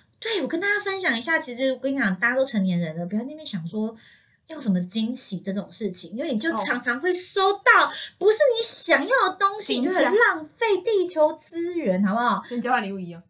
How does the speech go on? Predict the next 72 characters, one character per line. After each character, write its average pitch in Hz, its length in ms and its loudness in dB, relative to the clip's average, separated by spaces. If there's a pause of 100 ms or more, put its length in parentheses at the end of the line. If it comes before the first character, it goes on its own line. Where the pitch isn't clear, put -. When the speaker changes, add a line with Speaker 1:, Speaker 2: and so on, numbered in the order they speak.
(120)
Speaker 1:
对， 403 320 4
我 226 60 4
跟 311 120 -2
你 294 80 -2
说， 247 220 2
就 254 80 -2
是 277 140 -6
我 196 100 0
现 240 140 -4
在 240 80 -2
都 220 200 -4
会， 214 320 -2
就 247 120 -10
是 277 60 -4
我 220 120 -2
们 175 120 -2
那 208 120 4
一 220 60 2
群 180 200 -6
朋 165 200 -8
友， 170 120 -10
我 - 120 -14
们 185 100 -6
大 196 100 -2
家 202 60 0
都 196 100 -2
是 190 120 -10
开 180 280 -6
礼 165 160 -10 (120)
物 175 140 -20 (380)
清 190 360 -4
单， 135 160 -10
Speaker 2:
嗯。 202 40 -4
Speaker 1:
因 262 60 -4
为 330 40 -6
我 247 140 4
觉 190 80 -2
得 196 80 0
这 185 120 -4
样 214 120 6
是 214 60 6
最 202 180 -2
实 - 220 -8
际， 180 240 -14
而 196 40 -6
且 214 120 -2
你 180 100 2
就 240 140 -2
可 208 160 -2
以 185 180 -4 (240)
收 - 220 -4
到 262 160 0
你 165 80 -8
真 190 140 -2
的 202 80 2
想 160 180 -10
要 165 80 -10
收 170 160 -8
到 156 100 -14 (120)
的 - 80 -20
东 - 180 -20
西。 - 260 -14 (140)
Speaker 2:
我 214 160 -8
现 277 260 -8
在 240 280 -8
是 190 520 -12 (140)
有 190 180 -8
一， 254 260 -14
有 190 180 -8
一 240 40 -10
群 185 300 -12
是 180 420 -14